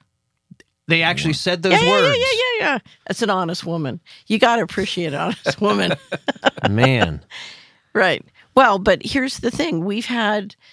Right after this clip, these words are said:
Speaker 3: since World War Two, we've had, you know, eighty years of fees for our friends. And when I tell you, I can't tell you how many neighborhoods where, you know, in Hardeman County, our average income is probably about twenty-five thousand dollars a year.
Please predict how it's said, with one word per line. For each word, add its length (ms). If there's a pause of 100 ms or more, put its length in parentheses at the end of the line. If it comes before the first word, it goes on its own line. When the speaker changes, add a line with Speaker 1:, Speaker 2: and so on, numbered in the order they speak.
(120)
Speaker 3:
since 320
World 280
War 200
Two, 320
we've 260
had, 520
you 140
know, 340
eighty 260
years 600
of 100
fees 320
for 160
our 100
friends. 540 (560)
And 180
when 140
I 80
tell 240
you, 240 (500)
I 120
can't 320
tell 140
you 160
how 240
many 260
neighborhoods 920
where, 600 (520)
you 80
know, 140
in 60
Hardeman 420
County, 380
our 160
average 420
income 340
is 100
probably 300
about 200
twenty-five 500
thousand 360
dollars 400
a 40
year. 360